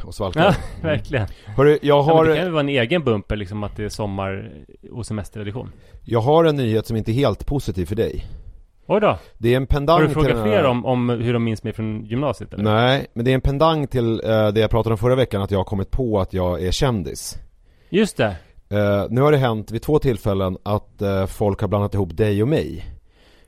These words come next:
Speaker 2: Okej.
Speaker 1: Eh, att det, för det första var Daniel Paris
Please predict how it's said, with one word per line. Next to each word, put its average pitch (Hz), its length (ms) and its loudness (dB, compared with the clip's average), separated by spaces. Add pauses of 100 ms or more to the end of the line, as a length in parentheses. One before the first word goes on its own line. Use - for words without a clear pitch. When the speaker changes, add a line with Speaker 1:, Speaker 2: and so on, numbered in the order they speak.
Speaker 2:
Okej. 101 120 -2
Speaker 1:
Eh, 92 1000 -2
att 113 180 -4
det, 113 300 2
för 127 80 0
det 120 120 0
första 139 320 2
var 117 340 2
Daniel 107 420 0
Paris 110 720 -10